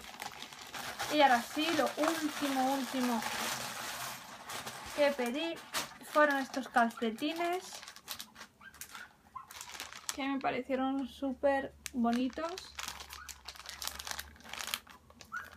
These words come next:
Y me encantaron y también pues por un dólar.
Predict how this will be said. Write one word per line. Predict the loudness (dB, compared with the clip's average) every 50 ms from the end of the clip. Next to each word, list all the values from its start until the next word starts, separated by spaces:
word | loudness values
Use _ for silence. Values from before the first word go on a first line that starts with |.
| -16 -16 -10 -8 -8 -8 -6 -8 -10 -10 -12 -14 -16 -16 -18 -18 -18 -20 -20 -20 -20 -20 -20 -20 -20 -20 -20 -20 -20 -20 _ _ _ -20 -20 -8 -4
Y | 0
me | 2 2
encantaron | 2 2 2 2 2 2 2 2 2 2 2 2 2
y | 2 2
también | 2 0 -2 0 2 2
pues | 2 2 0 -2
por | -2 0
un | 2 2 2 2
dólar. | 2 2 2 2 2